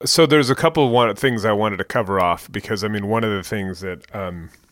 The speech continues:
a lot of people are worried about, obviously, is jobs, job security. What does this all mean for everybody? So how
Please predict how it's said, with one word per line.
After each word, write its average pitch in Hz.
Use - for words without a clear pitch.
a 107
lot 117
of -
people 107
are 98
worried 101
about, 95
obviously, 101
is 90
jobs, 82
job 92
security. 82
What 90
does 80
this 82
all 85
mean 82
for -
everybody? 76
So 131
how 151